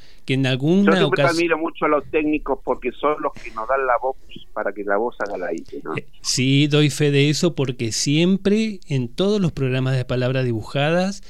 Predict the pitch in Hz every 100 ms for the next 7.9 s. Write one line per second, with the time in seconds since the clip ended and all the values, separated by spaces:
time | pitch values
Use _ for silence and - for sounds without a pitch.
0 | - - - 123 123 123 117 101 - 127
1 | 123 117 123 123 123 117 139 135 151 135
2 | 143 131 117 110 107 - - - 127 117
3 | 113 - 120 113 120 117 - 139 156 170
4 | 160 131 113 110 110 - - 123 120 117
5 | 117 104 113 127 147 160 151 143 123 117
6 | 117 - 135 123 120 175 214 208 180 135
7 | 123 123 123 135 170 - 120 139 175